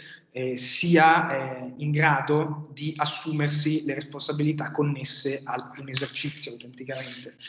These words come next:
autenticamente egemonico.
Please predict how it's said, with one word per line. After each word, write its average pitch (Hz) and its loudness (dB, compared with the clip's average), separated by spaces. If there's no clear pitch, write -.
autenticamente 143 0
egemonico. 131 2